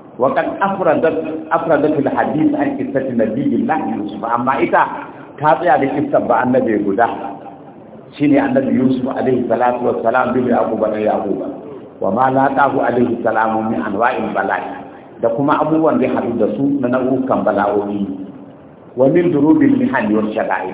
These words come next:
da kuma abin da ya haɗu na nau'ukan jarraboba da kuma tsanance-tsanance. Min ikhwatihi,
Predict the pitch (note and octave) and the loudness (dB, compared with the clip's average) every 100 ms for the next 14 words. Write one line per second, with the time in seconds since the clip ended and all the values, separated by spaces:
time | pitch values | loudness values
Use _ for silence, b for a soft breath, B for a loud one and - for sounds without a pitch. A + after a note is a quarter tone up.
0 | F#2+ F#2+ C#3+ C#3 C#3+ E3+ D3 - A#2+ C3 | -10 -4 0 0 0 -2 -2 -4 -4 -2
1 | D3 E3 F3 F#3 - G#3 - D3 C#3 C#3 | -2 0 -2 -2 -2 -2 0 2 2 2
2 | - - A#2 D#3+ D#3+ E3+ E3+ E3+ F3 F3 | -2 -6 2 2 4 2 4 2 4 2
3 | F3+ - - B2 C3+ C3+ B2+ A#2 G#2+ A2 | 0 -2 -2 -2 0 0 0 0 -2 -4
4 | A#2 G#2 G2 - B2 B2 B2 - - - | -4 -2 -2 -2 2 2 2 -2 -10 -12
5 | - - - C#3 D#3+ D#3 - C3 C#3 - | -16 -18 -6 -2 0 0 -2 2 2 2
6 | - - - | -4 -6 -8